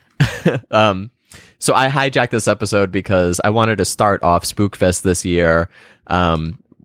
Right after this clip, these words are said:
with basically, like, recommending horror movies for people to watch,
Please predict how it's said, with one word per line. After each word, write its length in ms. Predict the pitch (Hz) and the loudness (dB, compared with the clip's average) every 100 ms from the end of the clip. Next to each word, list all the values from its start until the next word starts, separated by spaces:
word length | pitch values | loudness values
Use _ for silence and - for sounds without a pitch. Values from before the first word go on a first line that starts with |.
| _ _ | _ _
with 260 | - 104 110 | -4 -4 -2
basically, 540 | 160 254 196 170 139 | -4 -4 -4 -2 0
like, 220 | 110 110 - | 0 0 -2
recommending 600 | 104 147 165 139 127 120 | -4 -2 0 0 0 0
horror 280 | 120 151 185 | 0 -2 0
movies 320 | 110 95 92 | 0 0 0
for 100 | 98 | -2
people 260 | 92 101 95 | -2 -2 -2
to 80 | 92 | 0
watch, 500 | 90 92 - - | 2 2 -2 -10